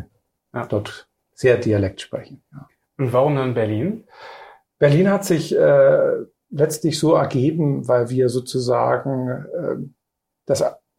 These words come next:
Speaker 2: wichtig fanden, in der Hauptstadt zu sein. Es gibt schon auch immer viele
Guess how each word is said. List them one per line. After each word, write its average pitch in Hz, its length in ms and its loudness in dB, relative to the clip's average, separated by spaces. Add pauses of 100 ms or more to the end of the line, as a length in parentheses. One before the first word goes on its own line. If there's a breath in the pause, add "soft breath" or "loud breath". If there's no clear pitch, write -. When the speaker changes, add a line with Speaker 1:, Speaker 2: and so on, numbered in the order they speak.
(360)
Speaker 2:
wichtig 160 440 -2
fanden, 139 360 0
in 156 160 -2
der 123 160 0
Hauptstadt 151 480 0
zu 151 120 0
sein. 139 540 -2
Es - 240 -8
gibt - 220 -8
schon 147 200 0
auch 135 220 0
immer 147 220 -2
viele 151 720 2